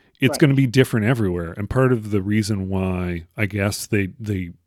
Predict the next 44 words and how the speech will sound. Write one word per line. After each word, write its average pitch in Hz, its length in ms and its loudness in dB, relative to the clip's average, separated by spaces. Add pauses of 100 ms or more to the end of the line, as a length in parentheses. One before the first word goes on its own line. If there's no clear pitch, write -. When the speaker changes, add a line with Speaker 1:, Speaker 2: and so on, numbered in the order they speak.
(140)
Speaker 1:
created 98 520 -4
this 92 300 -6
was 85 260 -6
to 95 100 -4
have 90 260 -2
a, 92 220 -10
a - 20 -8
market 95 500 -2
that 95 120 -6 (300)
wasn't 95 360 -4
reliant 92 580 -4
upon 90 600 -4 (1040)
governments, 98 640 -2
but - 160 -10
that's 98 200 -4
just - 280 -6
a - 40 0
ridiculous 90 720 -4
notion, 90 500 -8
I 85 40 -20
think. 85 380 -18 (460)
I 95 80 -4
mean, 95 180 0
I 165 60 2
Speaker 2:
I 160 40 0
Speaker 1:
think, - 300 -6
Speaker 2:
think - 180 4
so. - 180 -2
<laughs> - 20 -12
Speaker 1:
you 208 120 -4
know, 185 240 -2 (220)
Speaker 2:
Yeah. 165 340 0 (360)
Speaker 1:
um, 95 300 -2
the 107 80 -2
Speaker 2:
A-, 226 80 4
and - 100 4
Speaker 1:
government's 247 260 6
Speaker 2:
there'll 226 120 6
Speaker 1:
always 208 160 6
Speaker 2:
be 196 100 4
Speaker 1:
gonna 190 100 4
get 226 140 2
Speaker 2:
loopholes. 196 160 2
Speaker 1:
involved. 143 380 -2